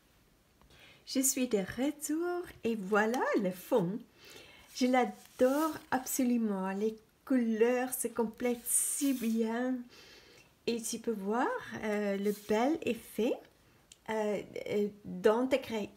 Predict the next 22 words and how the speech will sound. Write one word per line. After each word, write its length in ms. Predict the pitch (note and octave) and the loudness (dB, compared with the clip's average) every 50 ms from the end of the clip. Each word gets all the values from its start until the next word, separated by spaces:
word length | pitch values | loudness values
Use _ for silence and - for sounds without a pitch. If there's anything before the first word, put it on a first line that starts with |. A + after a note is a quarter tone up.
| - | 2
une 200 | D4 D4+ D#4+ D4+ | 4 6 6 6
couleur 460 | D#4 - C#4 B3 G#3+ G3+ G#3 G3+ - | 4 2 0 0 0 0 -2 -4 -4
complémentaire, 880 | - A#3+ B3+ B3 B3 - A3 G3+ F#3 E3+ E3+ E3+ - F3+ D#3+ E3 F3 F#3 - - - _ _ _ _ _ _ - - - | -2 0 0 0 0 -2 -2 0 -2 -2 -4 -6 -6 -8 -8 -8 -10 -12 -14 -18 -20 _ _ _ _ _ _ -20 -12 -8
euh, 160 | - G3 F#3 F3 F3 - - | -6 -6 -6 -6 -8 -10 -6
pour 240 | - G#3+ G3+ - - | -4 -4 -4 -6 -8
créer, 500 | - - A#3+ A#3+ A3+ G#3+ G#3+ G#3 G3 G3+ - - - - - - - - _ _ - | -8 -2 0 2 2 4 2 2 0 -2 -8 -16 -20 -20 -20 -20 -20 -20 _ _ -2
euh, 280 | F#3+ F#3 F3+ F3+ F3+ F3 - | 0 2 2 0 0 -2 -4
un 80 | G3+ | -4
peu 160 | G3 - A3 | -2 0 2
de 100 | F#3+ G#3+ | 4 2
contraste. 800 | G#3 - - G#3+ F#3 F#3 - - - - - - - - - - - _ _ _ _ _ _ _ _ _ _ _ _ _ _ _ _ _ _ _ _ _ _ _ _ _ _ _ - - - - - - - - - - - - - - - _ | 2 2 2 2 2 0 -2 -6 -8 -8 -8 -6 -6 -8 -8 -10 -14 _ _ _ _ _ _ _ _ _ _ _ _ _ _ _ _ _ _ _ _ _ _ _ _ _ _ _ -20 -20 -20 -20 -20 -20 -20 -20 -20 -20 -20 -20 -20 -20 -12 _
Alors, 280 | - G3+ G#3 G3+ G3 G3+ | -2 0 0 0 2 2
l'autre 480 | G3+ A3 C4 D4 F4 F#4 - - F#4+ - | 2 4 4 4 4 2 2 0 0 0
chose 420 | - - B3 A#3+ B3 B3+ - - | 0 0 0 0 2 2 0 0
que 120 | - A3 | 0 -2
je 120 | G3+ F#3+ G#3 | -2 0 0
vais 240 | G3 G#3 G#3 G3+ G3+ | 0 2 2 0 0
mentionner, 800 | G3 F3+ F#3 F#3+ G3+ G3+ G3+ - - F#3 E3+ E3+ F3 G#3+ D#4 - - - _ - - - - - - _ | 0 0 0 -2 -2 -4 -4 -4 -2 -2 -2 -2 -2 -4 -4 -6 -8 -12 _ -20 -20 -20 -20 -20 -14 _
c'est, 480 | - - - - - A#3 A3+ A3 G3+ - - - - _ _ - | -2 0 0 2 2 2 2 0 0 -2 -6 -14 -20 _ _ -8
euh, 280 | - G3 G3 G3 F#3 - - - - - | -6 -4 -2 -2 -4 -4 -8 -10 -6 -2
que 80 | A#3 | 0
de, 180 | A3 G3+ G#3+ | 2 2 2